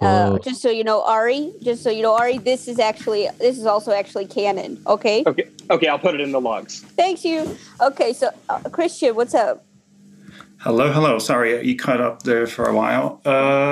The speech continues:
Speaker 1: Oh, uh, mm.
Speaker 4: yeah, but I'm back here. Hello!
Speaker 1: Hi. Okay, so Christian, uh, just tell us a little bit about yourself so we know exactly what hobby to give you.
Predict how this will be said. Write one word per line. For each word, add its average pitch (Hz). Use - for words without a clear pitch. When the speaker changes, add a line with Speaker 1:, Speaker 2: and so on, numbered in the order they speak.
Speaker 1:
Oh, 196
uh, 196
mm. 226
Speaker 4:
yeah, -
but 117
I'm 107
back 113
here. 98
Hello! 254
Speaker 1:
Hi. 240
Okay, 330
so 277
Christian, 285
uh, 254
just 269
tell 311
us 320
a 311
little 277
bit 254
about 226
yourself 214
so 226
we 220
know 220
exactly 214
what 208
hobby 202
to 196
give -
you. -